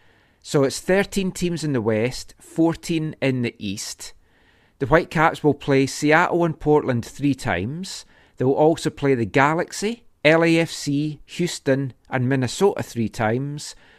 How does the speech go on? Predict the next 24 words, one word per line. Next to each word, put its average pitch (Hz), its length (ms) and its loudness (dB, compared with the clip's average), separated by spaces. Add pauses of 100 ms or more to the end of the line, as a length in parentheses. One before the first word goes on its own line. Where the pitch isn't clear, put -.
(140)
and 127 160 2
all 151 160 6
the 139 140 0
other 135 260 2
Western 117 460 0
teams 113 480 -4
twice. - 580 -6 (480)
They'll 143 140 2
play 147 240 4
two 220 400 -2
Eastern 131 400 0
teams, 147 480 -4
and 123 120 0
it's - 160 -2
their 127 220 2
two 147 400 -2
fellow 143 460 -2
displaced 131 640 -4
Canadian 127 480 0
foes 131 420 -2
from 113 180 -6
Toronto 120 440 -2
and 117 100 -2
Montreal, 113 800 -2